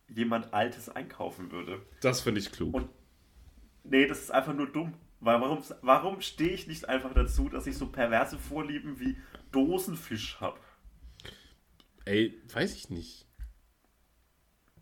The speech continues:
Speaker 1: Und ich habe das Wichtigste vergessen wieder, und zwar Nachos
Speaker 2: Hm.
Speaker 1: und Käse.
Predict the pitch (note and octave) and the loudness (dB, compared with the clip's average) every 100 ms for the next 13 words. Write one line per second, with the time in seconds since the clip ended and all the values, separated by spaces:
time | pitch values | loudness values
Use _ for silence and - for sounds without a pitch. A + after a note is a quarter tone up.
0 | - C#3 C3+ - C#3+ D3+ - C3+ C3 B2+ | -10 -6 -6 -4 0 0 0 -6 -4 -6
1 | G#3 - F#3 - E3+ - D#3 - - D3 | -8 -12 -16 -12 -12 -8 -8 -4 -6 -6
2 | G#2 G2 G2 F#2+ G2+ - G#2 A2+ - - | -6 -2 -2 -2 -8 -4 0 2 0 -12
3 | - - - G2+ A2 - D3+ F3+ - - | -16 -14 -2 0 0 -2 -2 -4 -8 -14
4 | _ _ F#2+ F2 D#2+ - - F3 G3+ - | _ _ -4 -2 -4 -8 -4 -2 -2 -4
5 | F2 | -6